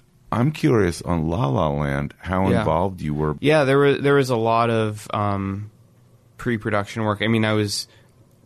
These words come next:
Speaker 2: all phases, really. There was stuff for me to do. So, um, w-, w-, there was the writing of the songs. There was the, uh, um, I'd written the music,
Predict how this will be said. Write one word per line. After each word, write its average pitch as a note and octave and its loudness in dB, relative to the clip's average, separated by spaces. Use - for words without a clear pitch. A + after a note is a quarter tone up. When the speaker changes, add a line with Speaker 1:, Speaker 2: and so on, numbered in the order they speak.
Speaker 2:
all A#2 2
phases, G#2+ -4
really. A#2 -2
There A2 0
was A2 -4
stuff A#2 -4
for - -6
me A2 0
to G2+ -4
do. A2 -2
So, G#2 0
um, G#2 2
w-, A2 -6
w-, A#2 -8
there A#2+ 2
was A2 0
the A2 2
writing A2+ 2
of G#2 -2
the G#2+ -8
songs. G2 -2
There G2+ -2
was F#2+ -4
the, F#2+ -4
uh, F2+ -4
um, F2+ -6
I'd - -14
written F#2 -2
the G#2 -2
music, G#2 0